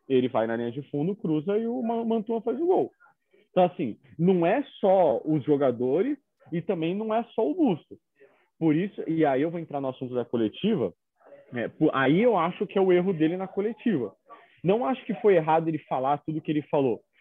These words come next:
Eu acho que foi errado ele não ter assumido pra ele o erro dele também, os erros dele também. Entendeu? Eu acho que não teria problema ele falar e falar, "Pô, queria trocar todos e tal." Porque,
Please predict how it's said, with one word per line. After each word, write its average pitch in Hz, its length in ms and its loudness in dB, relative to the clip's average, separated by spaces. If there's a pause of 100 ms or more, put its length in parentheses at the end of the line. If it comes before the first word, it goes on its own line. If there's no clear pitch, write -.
(180)
Eu 135 80 0
acho 165 160 -2
que 185 80 -6
foi 180 160 0
errado 170 260 0
ele 185 140 0
não 214 260 0
ter 220 140 2
assumido 175 500 -2
pra 180 220 2
ele 175 280 2
o 269 160 0
erro 240 220 0
dele 254 300 -6
também, 370 340 -4
os 127 100 -4
erros 180 240 -2
dele 196 220 -2
também. 269 400 -6 (640)
Entendeu? 143 340 4
Eu 123 100 4
acho 156 220 2
que 226 80 -4
não 226 120 -4
teria 220 380 0
problema 185 560 0
ele 151 180 0
falar 135 640 -4
e 113 60 -8
falar, 147 300 -6
"Pô, 202 220 0
queria 160 260 -4
trocar 170 340 -6
todos 156 400 0
e 123 60 -12
tal." 139 280 -6 (460)
Porque, 202 440 0